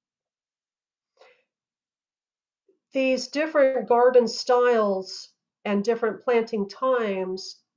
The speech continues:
in the end, be-, have become repositories of bulbs since lost to commerce or simply even lost to collections.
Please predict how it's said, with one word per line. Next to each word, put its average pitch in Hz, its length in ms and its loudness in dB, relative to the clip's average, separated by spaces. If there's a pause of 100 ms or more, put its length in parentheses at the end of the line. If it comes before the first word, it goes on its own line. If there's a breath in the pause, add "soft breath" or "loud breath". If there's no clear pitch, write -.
(460)
in 240 160 2
the 247 160 0
end, 277 240 0
be-, 226 300 -8
have - 240 -8
become 240 560 -2
repositories 220 1200 -2
of 196 440 0 (720)
bulbs 220 520 0
since 262 420 -6
lost 202 560 -4
to 196 80 -10
commerce 220 640 -2 (140)
or 202 340 2
simply 226 420 0
even 233 340 -2
lost 208 580 -4
to 202 220 -6
collections. 196 840 -8